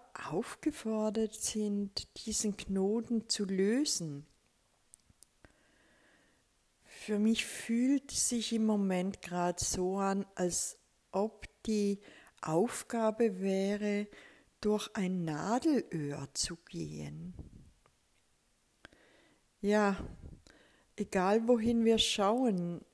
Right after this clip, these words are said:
egal wo wir stehen, überall können wir wahrnehmen,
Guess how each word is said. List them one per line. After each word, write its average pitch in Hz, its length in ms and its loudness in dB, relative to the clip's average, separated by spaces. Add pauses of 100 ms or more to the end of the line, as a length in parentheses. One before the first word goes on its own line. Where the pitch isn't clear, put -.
(380)
egal 190 560 0
wo 220 200 2
wir 208 120 4
stehen, 220 580 0 (100)
überall 220 840 2
können 220 360 -2
wir 180 240 2
wahrnehmen, 208 880 0